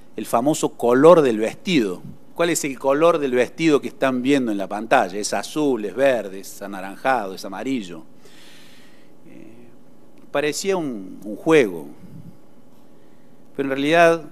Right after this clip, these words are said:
nosotros con un like, con un me gusta, estábamos haciendo un estudio de mercado.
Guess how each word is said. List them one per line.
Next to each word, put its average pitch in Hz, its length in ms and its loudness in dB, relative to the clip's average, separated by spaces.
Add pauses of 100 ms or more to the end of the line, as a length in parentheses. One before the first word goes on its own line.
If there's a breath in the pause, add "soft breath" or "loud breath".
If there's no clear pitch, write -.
(140)
nosotros 139 600 -2
con 113 160 -4
un 117 140 -4
like, 139 340 0
con 104 160 -10
un 113 100 -8
me 123 160 -4
gusta, 156 580 0 (520)
estábamos 131 440 -2
haciendo 127 220 -4
un 107 60 -8
estudio 104 280 -4
de 85 100 -6
mercado. 82 460 -6